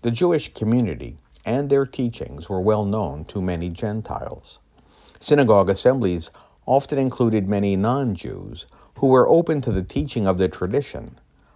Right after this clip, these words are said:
but were not necessarily attracted to the legal demands of the religion. It is also into this world that the apostles, and especially Paul,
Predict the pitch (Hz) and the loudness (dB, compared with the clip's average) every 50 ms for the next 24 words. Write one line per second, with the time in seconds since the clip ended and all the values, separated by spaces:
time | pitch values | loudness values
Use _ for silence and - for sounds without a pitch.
0 | - - 98 98 104 113 113 113 107 85 - 92 101 98 - - 101 95 - 104 | -8 -2 -2 2 2 4 4 4 2 0 0 -2 -2 -2 -2 -4 -6 -2 0 0
1 | 92 85 85 87 85 80 - - - 143 147 135 - - - 92 87 87 85 - | 0 2 0 0 -2 -4 -6 -4 -2 0 0 0 -2 -4 -6 -8 -8 -8 -8 -6
2 | 98 85 85 85 98 127 147 160 147 131 107 98 90 85 85 82 82 92 95 82 | -4 -2 -2 0 0 -2 -2 -2 -2 -2 -2 -2 -2 -2 -4 -4 -2 -4 -4 -4
3 | 69 65 69 80 - - - - - 139 131 104 90 87 87 80 87 90 98 110 | -6 -8 -10 -10 -12 -14 -6 0 2 2 2 0 -2 -6 -4 -4 -2 0 2 2
4 | 113 110 95 - 76 62 60 58 - - _ _ _ _ _ _ _ _ _ _ | 0 0 -2 -6 -10 -10 -10 -14 -18 -20 _ _ _ _ _ _ _ _ _ _
5 | _ _ _ _ _ _ _ _ - _ _ - 127 131 127 120 185 190 185 160 | _ _ _ _ _ _ _ _ -20 _ _ 0 2 2 4 4 4 2 2 0
6 | - - 127 117 85 - 233 226 - 110 90 85 110 123 120 - - - 78 78 | 0 0 0 2 2 2 0 0 0 -2 0 0 0 0 0 -2 -4 -2 -2 -2
7 | 80 85 87 101 98 98 - 120 113 - - 120 117 113 113 - - 64 - 107 | -2 0 0 -2 -2 0 -2 -4 -2 -2 0 0 0 0 -2 -6 -10 -10 -10 -12
8 | - - _ - _ _ _ - 107 107 104 104 104 - - - - - - - | -14 -18 _ -20 _ _ _ -6 -2 0 0 0 0 0 -2 -2 -2 -4 -6 -6
9 | 92 90 85 - - - 104 98 85 69 58 57 55 - | -6 -6 -6 -8 -4 0 0 2 2 0 -2 -6 -8 -12